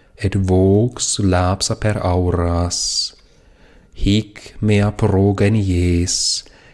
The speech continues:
hic est mea magna voluptas, uno hic mortales omnes parit volentes. Nec pluris,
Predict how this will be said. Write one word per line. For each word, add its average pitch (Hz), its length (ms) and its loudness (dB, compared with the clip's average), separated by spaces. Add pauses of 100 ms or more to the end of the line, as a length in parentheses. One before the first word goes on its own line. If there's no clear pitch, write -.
hic 101 320 0
est - 480 0
mea 110 320 2
magna 101 560 0
voluptas, 104 1300 -2 (680)
uno 127 640 6
hic 131 320 2
mortales 110 1400 0 (100)
omnes 110 1000 2 (100)
parit 90 720 0
volentes. 92 1400 -2 (1500)
Nec 92 480 0 (240)
pluris, 110 1400 0